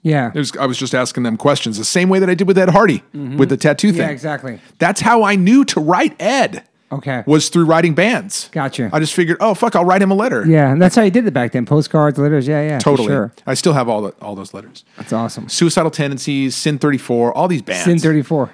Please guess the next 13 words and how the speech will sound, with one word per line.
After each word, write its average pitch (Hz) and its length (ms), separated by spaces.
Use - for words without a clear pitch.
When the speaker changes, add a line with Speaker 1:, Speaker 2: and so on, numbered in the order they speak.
Speaker 1:
Remember 110 220
them, 110 140
go 120 100
ahead. 117 260
Speaker 2:
So 123 300
they 147 120
were 147 80
also 127 340
from 113 360
here, 101 300
from 107 220
Venice. 95 420
Speaker 1:
Okay. 117 280